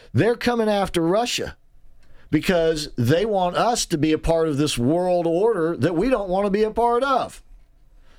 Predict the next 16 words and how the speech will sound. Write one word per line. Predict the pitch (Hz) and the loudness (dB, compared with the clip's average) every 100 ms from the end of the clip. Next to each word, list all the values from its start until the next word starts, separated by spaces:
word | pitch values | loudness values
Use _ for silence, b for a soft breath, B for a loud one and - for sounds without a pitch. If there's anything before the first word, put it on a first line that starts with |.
| b | b
So | - 160 | 0 2
I'm | 175 | 2
gonna | 214 214 | 0 0
do | 226 | 0
something | 202 190 151 | 0 -2 0
about | 143 147 95 | 0 -2 -4
it." | - - - b b b b | -12 -18 -20 b b b b
Like | 131 165 | 0 0
I | |
said, | 165 196 160 | 0 0 0
he's | 175 160 | -2 -2
got | 180 151 | 0 0
a | |
lot | 143 170 202 220 226 | 0 0 2 0 0
of | 214 | -2
gripes, | 208 214 196 - - - - | 0 0 0 -2 -4 -4 -6